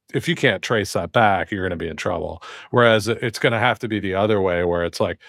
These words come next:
here are these factors and that we've found that apply to job success, and then the A I can help you test for them better or find better ways or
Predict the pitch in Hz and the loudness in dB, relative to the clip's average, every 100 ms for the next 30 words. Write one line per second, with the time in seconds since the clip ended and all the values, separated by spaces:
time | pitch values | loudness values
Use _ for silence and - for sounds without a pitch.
0 | - _ - 139 120 98 90 - 113 110 | -20 _ 2 6 6 2 -4 0 0 0
1 | 117 95 107 98 90 _ - 92 107 98 | 0 -2 -2 -4 -8 _ -4 0 0 -2
2 | - 127 120 104 101 98 95 92 113 98 | 0 2 2 2 0 -2 -2 -2 0 2
3 | 92 90 85 85 82 80 _ _ - 101 | 2 0 -2 -6 -8 -12 _ _ 2 4
4 | 98 92 - 95 - 92 87 - - 107 | 4 0 -8 -8 -2 0 0 -4 -2 0
5 | 98 90 87 82 _ - 113 110 107 101 | 2 0 -4 -10 _ -2 2 4 4 4
6 | 98 113 104 104 95 - 131 117 - 110 | 2 -2 -2 -2 -4 -2 0 0 0 0
7 | 95 90 90 87 87 82 80 - 107 104 | 0 0 -2 -2 -2 -4 -2 2 2 2
8 | 95 - 104 98 92 90 90 87 87 85 | -2 0 2 4 2 2 2 0 -2 -2
9 | 87 85 | -6 -6